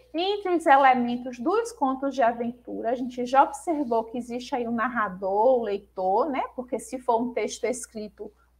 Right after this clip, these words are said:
quem vai observar a contação dessa história é quem está lendo. Então, o narrador, é, em uma história de aventura, é responsável por passar para o leitor a sensação de que as ações são possíveis, e mais do que isso, ele é responsável por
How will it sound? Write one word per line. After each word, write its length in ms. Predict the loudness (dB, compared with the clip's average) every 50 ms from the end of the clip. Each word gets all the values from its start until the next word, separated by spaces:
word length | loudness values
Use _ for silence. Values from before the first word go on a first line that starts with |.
| _ _
quem 200 | 0 2 4 6
vai 200 | 6 6 6 6
observar 720 | 6 4 4 0 -2 0 0 0 0 2 4 6 6 6
a 40 | 4
contação 800 | 2 0 -2 -2 2 4 4 4 2 0 -2 -2 0 0 2 4
dessa 300 | 4 4 4 2 0 -2
história 440 | -2 -4 -2 0 0 2 2 0 -4
é 20 |
quem 180 | -6 -6 -4 -4
está 320 | -4 -6 -6 -6 -4 -4
lendo. 800 | -4 -6 -8 -8 -8 -6 -6 -4 0 2 4 4 4 2 -2 -14 _ _ _ _ _ _ _ _ _ _ _ _ _ _ _ -8
Então, 320 | -8 -2 2 4 6 6
o 20 | 8
narrador, 960 | 8 8 8 8 6 6 4 4 0 -2 -2 0 2 2 4 2 2 0 -4 -16 _ _ _ _
é, 280 | -6 -4 -4 -2 -2 -2
em 120 | 0 0
uma 140 | 2 2 2
história 480 | 0 -2 -2 0 2 2 2 2 0 2
de 80 | 2
aventura, 480 | 2 2 2 0 -2 -4 -6 -8 -8 -6
é 40 | -4
responsável 720 | -4 -4 -6 -4 -4 -6 -6 0 2 4 4 6 4 2 0
por 200 | -2 -6 -4 0
passar 680 | 0 2 2 0 -2 -6 0 2 4 6 6 6 6
para 200 | 6 4 4 2
o 60 | 0
leitor 320 | -2 -2 -4 -4 0 0 2
a 80 | 2
sensação 640 | 0 -2 -6 -8 -6 -4 -4 -4 -4 -4 -2 -2 -2
de 140 | -2 -2 -4
que 180 | -6 -6 -2 -2
as 180 | -2 0 2
ações 520 | 2 2 0 0 -4 -6 -6 -4 -4 -4 -4
são 180 | -4 -4 -4
possíveis, 840 | -2 -4 -4 -4 -4 -8 -14 -14 -14 -14 -12 -6 -4 -2 -2 -2 -2
e 60 | -2 0
mais 440 | 2 2 4 4 4 4 2 2
do 100 | 0 -4
que 160 | -2 0 0 0
isso, 380 | 0 -2 -4 -8 -8 -6 -4
ele 120 | -2 -2 0
é 40 |
responsável 680 | 0 -2 -2 -2 -4 -4 -4 -2 0 2 2 2 2 0
por 260 | -2 -4 -6 -6 -6